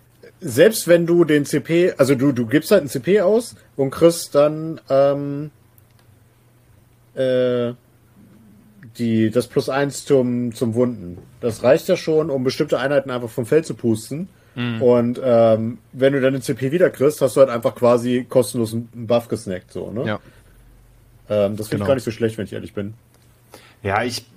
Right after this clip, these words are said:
Speaker 3: was ich mich frage ist, dass, ähm, also Knights sind ja eh immer so eine Skew-List. Also eine Liste, die gegen bestimmte Listen gut ist, gegen andere Listen schlecht ist.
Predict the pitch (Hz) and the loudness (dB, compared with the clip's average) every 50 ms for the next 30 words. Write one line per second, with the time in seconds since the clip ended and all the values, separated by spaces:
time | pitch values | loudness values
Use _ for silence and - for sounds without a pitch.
0 | 95 101 110 120 120 127 139 151 135 - - 117 117 131 147 151 143 143 143 - | -14 -6 -6 -6 -4 -4 -6 -6 -6 -8 -6 -4 -4 -4 -2 -4 -4 -6 -6 -8
1 | 117 113 110 - - 90 104 107 110 110 110 110 - 113 110 110 113 110 107 107 | -10 -10 -10 -10 -10 -8 -6 -4 -2 -2 -2 -2 -4 -6 -6 -4 -2 0 0 0
2 | 120 131 131 - 151 131 131 113 - 104 113 117 113 - - 143 139 147 160 165 | -2 -4 -6 -8 -6 -4 -4 -4 -4 -6 -6 -6 -6 -8 -8 -8 -6 -6 -4 -4
3 | 156 151 147 147 147 147 - _ _ _ _ _ - 107 120 127 123 117 - - | -4 -6 -6 -8 -10 -14 -20 _ _ _ _ _ -10 -4 -2 -2 -2 -2 -4 -6
4 | - 113 110 104 95 85 80 - - - - 92 98 101 101 104 110 120 117 - | -4 -4 -2 -2 -2 -4 -6 -8 -12 -16 -14 -10 -6 -4 -4 -4 -4 -4 -4 -6
5 | 120 110 107 104 110 101 98 95 92 - 127 127 117 110 107 104 - 101 117 135 | -6 -6 -4 -4 -4 -6 -6 -8 -8 -8 -8 -8 -8 -8 -10 -8 -8 -8 -8 -8
6 | 135 127 131 - 98 90 80 98 104 101 98 95 - 95 90 - - - 95 - | -8 -8 -8 -10 -10 -10 -10 -10 -10 -10 -10 -10 -12 -14 -14 -14 -14 -16 -16 -16
7 | - - - - | -18 -20 -20 -20